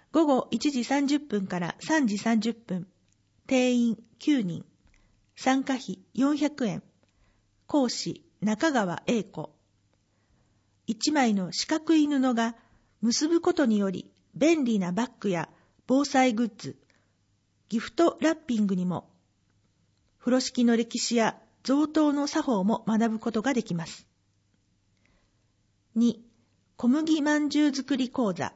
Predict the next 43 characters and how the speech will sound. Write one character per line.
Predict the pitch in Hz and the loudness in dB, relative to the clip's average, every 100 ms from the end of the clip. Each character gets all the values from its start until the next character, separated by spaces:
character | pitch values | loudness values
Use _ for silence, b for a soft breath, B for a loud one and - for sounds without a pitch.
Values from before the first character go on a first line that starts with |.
| _ _ _ _ _ _ _ _ _ - | _ _ _ _ _ _ _ _ _ -4
常 | 226 277 | 0 0
総 | 277 277 117 | 2 0 0
市 | - 147 - _ _ _ - | -4 -12 -12 _ _ _ -8
石 | 208 285 285 | -6 -4 0
毛 | 294 285 | 0 -2
総 | - 285 269 | -4 -2 -2
合 | 247 254 | 2 2
福 | 254 - 269 | 0 -2 -4
祉 | - | -2
セ | 262 | 0
ン | 214 | 0
タ | - 175 | -2 -6
ー。 | 160 - _ _ _ _ _ _ _ _ - | -8 -10 _ _ _ _ _ _ _ _ -2
開 | 254 | 0
催 | 233 240 196 | 0 -2 -2
日、 | 175 - b b b b | -4 -8 b b b b
八 | 233 - 311 | -10 -2 0
月 | 330 330 285 | 0 -2 2
六 | 247 262 - | 2 2 0
日 | 247 - | -2 -2
木 | 208 214 240 | -4 -4 -2
曜、 | 226 196 - _ _ - | -2 -2 -6 _ _ -6
全 | 285 269 - | -2 -2 -4
一 | - - | -10 -10
回。 | - 190 - _ _ _ _ _ _ _ - | -6 -6 -6 _ _ _ _ _ _ _ -10
時 | 190 | -8
間、 | 214 214 202 220 b b b b | -4 -2 -2 -4 b b b b
午 | 247 320 | -2 0
前 | 285 220 | 2 0
九 | 262 | 0
時 | 302 233 | 0 0
三 | 277 294 | -2 0
十 | 311 | -2
分 | 311 202 190 | -2 -4 -4
か | 185 | -4
ら | 175 | -6
正 | - 240 190 | -2 -2 -2
午。 | 156 - _ _ _ _ _ _ _ | -4 -10 _ _ _ _ _ _ _
定 | 262 262 254 | 2 2 4
員 | 233 233 - | 2 0 -2
十 | 190 302 220 | -2 0 0
五 | 185 | -2
人。 | 185 180 | -2 -2